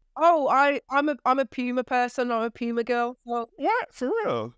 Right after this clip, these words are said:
Speaker 1: Absolutely. Puma are the most amazing brand, underrated. Their trainers are so, um, their s-, trainers are stylish. They have all different colours. They're a fantastic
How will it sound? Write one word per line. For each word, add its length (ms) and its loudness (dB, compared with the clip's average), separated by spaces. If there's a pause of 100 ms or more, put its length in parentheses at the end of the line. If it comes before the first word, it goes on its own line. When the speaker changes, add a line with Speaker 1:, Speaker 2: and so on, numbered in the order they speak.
(140)
Speaker 1:
Absolutely. 1000 0
Puma 460 0
are 180 2
the 160 -8
most 440 -2
amazing 920 -2
brand, 360 2 (160)
underrated. 1040 0 (580)
Their 140 0
trainers 540 2
are 40 -4
so, 680 2
um, 680 -2 (360)
their 80 -6
s-, 80 -14 (100)
trainers 320 2
are 60 -6
stylish. 560 0
They 80 -2
have 180 -2
all 120 -4
different 240 -12
colours. 600 0 (340)
They're 160 2
a 80 -2
fantastic 840 -2